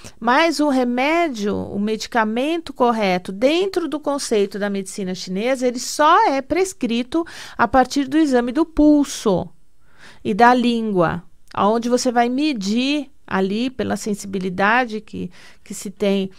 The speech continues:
no diagnóstico do pulso, qual o meridiano que precisa ser tratado e de que forma ele vai ser tratado. Porque existem uma infinidade de fórmulas magistrais chinesas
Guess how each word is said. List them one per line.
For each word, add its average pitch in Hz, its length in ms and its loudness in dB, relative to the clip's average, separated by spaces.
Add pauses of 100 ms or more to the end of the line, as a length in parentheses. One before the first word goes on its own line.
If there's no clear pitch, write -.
(120)
no 233 180 2
diagnóstico 208 640 -2
do 220 140 -4
pulso, 262 400 -6
qual 294 160 2
o 302 60 2
meridiano 262 560 -2
que 254 120 -14
precisa 247 520 -8
ser 220 280 -6 (280)
tratado 240 500 2
e 247 60 -2
de 240 100 -8
que 247 160 -6
forma 220 340 -4
ele 233 120 -4
vai 220 160 -4
ser 226 160 -8
tratado. 185 580 -4 (220)
Porque - 120 -6
existem 262 380 -2
uma 269 140 -4
infinidade 262 1200 0
de 233 100 -4
fórmulas 208 840 -2
magistrais 185 640 -4
chinesas 233 640 -6